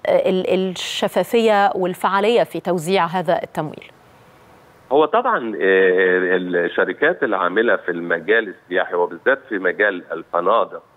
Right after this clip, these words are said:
Speaker 2: آه، بيبقى فيه شروط معينة، وطبعًا بيبقى فيه، آه، موافقة من وزارة السياحة وعميل منتظم مثلًا في السداد، بالإضافة إلى الميزانيات السابقة،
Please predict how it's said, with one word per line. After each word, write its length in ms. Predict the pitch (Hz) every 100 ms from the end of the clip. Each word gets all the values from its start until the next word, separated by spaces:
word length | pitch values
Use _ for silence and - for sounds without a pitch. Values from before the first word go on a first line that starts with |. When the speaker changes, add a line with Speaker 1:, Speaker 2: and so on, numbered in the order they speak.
| _ _ _ _ -
Speaker 2:
آه، 200 | 107 104
بيبقى 340 | 98 120 113 -
فيه 180 | 196
شروط 400 | 214 156 143 156
معينة، 680 | 120 101 95 92 127 147 135
وطبعًا 640 | 123 107 147 160 143 123 101
بيبقى 300 | 104 - 95
فيه، 420 | - 123 120 101
آه، 580 | 95 92 90 87 87 90 80 55 58 -
موافقة 560 | 95 98 92 147 151 127
من 200 | 104 95
وزارة 400 | 92 98 117 -
السياحة 580 | 95 _ 87 117 - 120
وعميل 480 | 107 92 90 110 117
منتظم 640 | 101 87 - 135 127 123
مثلًا 420 | 113 123 117 113 110
في 60 | 104
السداد، 560 | 95 98 92 104 113 -
بالإضافة 600 | 95 73 113 - 123 - - _ _
إلى 320 | 123 123 107 98
الميزانيات 840 | 104 104 90 101 101 107 139 151 -
السابقة، 840 | 110 - 107 101 101 120 117 120